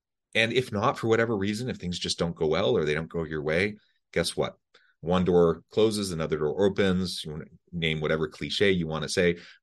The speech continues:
They're platitudes, but they're true. Uh, if you can, uh, maintain the mindset, uh, to learn from the setback that may have happened. And if it wasn't a setback and it was a success, gain momentum, build off of it,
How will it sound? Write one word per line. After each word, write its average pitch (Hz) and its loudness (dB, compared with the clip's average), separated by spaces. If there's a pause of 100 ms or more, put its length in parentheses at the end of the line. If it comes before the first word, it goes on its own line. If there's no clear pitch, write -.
(240)
They're 87 2
platitudes, 123 -2
but 87 -4
they're 104 -6
true. 139 -2 (360)
Uh, 73 -8
if 117 -2
you 110 -4
can, 98 -2 (360)
uh, 78 -6
maintain 87 0
the 80 -2
mindset, 76 -4 (320)
uh, 73 -6
to - -10
learn 73 -6
from 71 -8 (320)
the 76 -6
setback - -6 (280)
that 73 -2
may 73 -4
have 71 -6
happened. 113 -2 (240)
And 98 2
if - 0
it 90 -2
wasn't 113 2
a - 0
setback 135 -2
and 95 -6
it 90 -4
was 87 -4
a 76 -8
success, - -2 (340)
gain 98 -4
momentum, 120 0 (160)
build 107 -2
off 110 -2
of 113 -6
it, 113 2